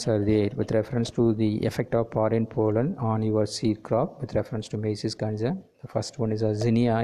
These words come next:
effect. Zinnia effect means the kernel color variations, kernel color variations due to the effect of foreign pollen on the female parent, the same generations.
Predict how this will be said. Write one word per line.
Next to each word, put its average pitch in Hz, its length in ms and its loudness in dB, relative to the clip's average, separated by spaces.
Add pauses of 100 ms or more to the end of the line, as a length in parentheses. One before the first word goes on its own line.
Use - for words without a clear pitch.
effect. 113 420 -2 (680)
Zinnia 131 460 4
effect - 360 -4
means 117 520 0 (1200)
the 113 460 4
kernel 151 400 2
color 127 260 2
variations, 110 1160 2
kernel 117 340 2
color 117 300 2
variations 110 960 4 (500)
due 131 160 2
to 127 160 4
the 127 240 4
effect - 320 -2
of 131 180 0
foreign 117 360 2
pollen 117 560 2 (100)
on 117 160 0
the 113 100 2
female 117 460 2
parent, 117 500 0
the 123 120 0
same 120 480 4
generations. 104 760 -2